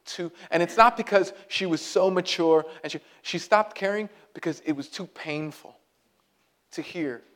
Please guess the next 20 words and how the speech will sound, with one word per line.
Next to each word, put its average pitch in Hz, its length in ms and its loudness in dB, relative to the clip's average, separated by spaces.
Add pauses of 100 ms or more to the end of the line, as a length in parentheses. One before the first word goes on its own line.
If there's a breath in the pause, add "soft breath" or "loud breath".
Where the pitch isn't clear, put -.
(520)
She 214 240 -6
knew 196 300 -2
that 147 120 -6
she - 160 -14
was 143 160 -10
messing 143 380 -10
up - 240 -14
her 127 100 -12
life. 117 460 -14 (960)
She - 180 -10
knew 175 220 0
that 180 160 4
her 151 160 0
life 160 380 2
was 139 180 -8
going 170 380 -2
down 143 280 -4
the 131 80 -12
wrong 135 380 -4
road, 120 320 -8